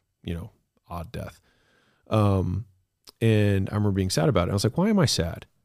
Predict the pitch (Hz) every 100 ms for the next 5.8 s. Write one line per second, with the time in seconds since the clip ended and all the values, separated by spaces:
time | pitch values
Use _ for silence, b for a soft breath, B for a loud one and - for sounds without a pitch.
0 | _ - 101 104 131 135 101 101 98 101
1 | 104 98 85 - - - - _ _ _
2 | _ _ _ _ - 104 98 98 98 -
3 | 101 98 101 - - 95 - 196 208 143
4 | 143 - 120 - 123 123 - 95 85 101
5 | 127 - 101 87 - 98 95 92